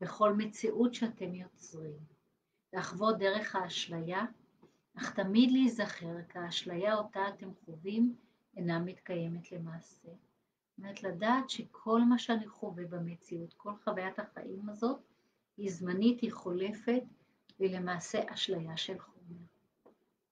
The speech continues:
קצת קשה אולי לחלק מכם להבין את זה, כי נראה לנו שהחיים הארציים זה העיקר.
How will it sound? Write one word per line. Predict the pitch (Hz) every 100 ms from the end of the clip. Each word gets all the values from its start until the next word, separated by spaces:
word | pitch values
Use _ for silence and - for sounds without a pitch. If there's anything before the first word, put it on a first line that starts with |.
| _
קצת | _ 202 196
קשה | 220 - 214
אולי | 208 202
לחלק | 196 - 196 190
מכם | 196 175 196 185
להבין | 180 175 170 233 269
את | 226
זה, | 165 180 - - _ _ _ _
כי | 190
נראה | 180 175 196
לנו | 220 208
שהחיים | 208 185 170 165 - - 180 202
הארציים | 196 185 - - 175 226 185
זה | 170 180
העיקר. | 180 165 - 180 175